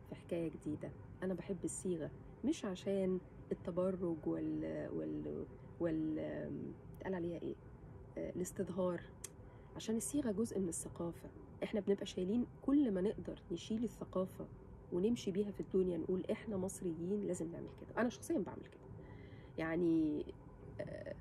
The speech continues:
ملبسش فساتيني الحلوة اللي معمولة من ال-، التلي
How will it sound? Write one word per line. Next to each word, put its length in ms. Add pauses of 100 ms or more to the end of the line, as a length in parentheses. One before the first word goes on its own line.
(320)
ملبسش 460
فساتيني 560
الحلوة 460
اللي 140
معمولة 500
من 200
ال-، 420
التلي 680